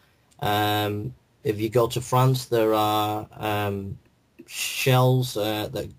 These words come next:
go for miles and miles. Um, do you know anything about that, about these long, uh, disposition of rock formations across countries and places?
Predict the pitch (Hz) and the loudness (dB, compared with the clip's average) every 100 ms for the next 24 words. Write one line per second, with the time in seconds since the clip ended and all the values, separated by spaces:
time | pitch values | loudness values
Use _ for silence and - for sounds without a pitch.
0 | - 110 107 117 107 117 120 117 107 113 | -6 -4 -2 -2 0 2 2 0 -2 0
1 | 117 117 117 - - - - - - - | 2 2 0 -4 -4 -6 -6 -8 -2 -4
2 | - 107 110 113 113 _ _ _ _ _ | -4 -10 -4 -4 -4 _ _ _ _ _
3 | 147 - 127 139 151 151 139 127 131 131 | -16 -12 -6 0 2 2 0 -2 0 0
4 | 127 127 - 117 113 - _ - 117 117 | 0 -2 0 -2 -2 -6 _ -8 -2 -2
5 | - 120 123 120 120 - 113 110 107 104 | -4 -2 -2 -2 -8 -6 -4 -2 -2 -8
6 | - - - 113 - - 123 113 110 120 | -12 -12 -10 -8 -6 -4 -4 -6 -2 -2
7 | 123 - 120 117 120 127 117 120 - _ | -2 -2 -2 -2 -4 -4 -8 -10 -14 _
8 | _ - - 117 - 123 123 123 117 113 | _ -16 -4 -4 -2 -4 -4 -4 -4 -4
9 | 107 - 110 110 107 113 | -8 -6 -4 -4 -8 -10